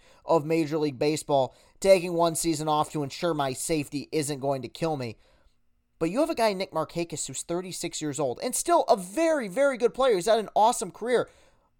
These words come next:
But it's also a guy who probably doesn't have a ton of years left. And it just shows th-, how devastating and how, how brutal covid nineteen is, that someone like this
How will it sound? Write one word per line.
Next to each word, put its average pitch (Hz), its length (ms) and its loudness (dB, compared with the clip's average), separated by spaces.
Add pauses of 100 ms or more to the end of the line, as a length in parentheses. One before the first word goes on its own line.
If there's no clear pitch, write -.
(120)
But - 160 0
it's - 200 -2
also 262 400 4
a 185 60 0
guy 151 580 0 (440)
who 214 120 -12
probably 233 560 0
doesn't 180 380 0
have 185 180 2
a 160 60 -6
ton - 260 -2
of 165 100 -4
years 170 300 -2
left. 139 540 -2 (360)
And 180 160 0
it 170 140 0
just 214 240 -2
shows 185 600 4
th-, - 200 -12
how 151 380 2
devastating 151 760 0
and 135 100 -4
how, 147 380 2
how 143 300 0 (140)
brutal 170 500 0
covid 170 340 0
nineteen 151 640 -6
is, 175 400 -2 (240)
that 160 160 0
someone 196 340 0
like 147 240 0
this 180 380 0